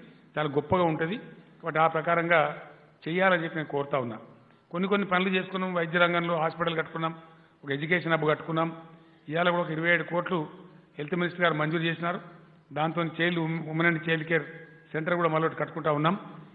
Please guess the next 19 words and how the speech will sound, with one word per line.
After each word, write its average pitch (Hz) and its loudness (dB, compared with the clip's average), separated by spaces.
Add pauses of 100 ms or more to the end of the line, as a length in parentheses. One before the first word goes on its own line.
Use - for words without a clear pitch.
(120)
ఈ 175 -2
ప్రకారంగా 196 8 (760)
అందరూ 185 4
కూడా 180 2
చేస్తా 170 2
ఉన్నారు. 160 4 (920)
వేదిక 196 4
మీద 208 2
ఉన్న 202 4
మంత్రివర్యులతో 190 4
నా 185 4
రిక్వెస్ట్ 165 -2
ఏంటంటే 165 0 (680)
ఈ 175 -10 (100)
గజ్వేల్ 202 6
నియోజకవర్గాన్ని 196 0
జర 196 0
మీరే 180 4
కాపాడాలి. 165 2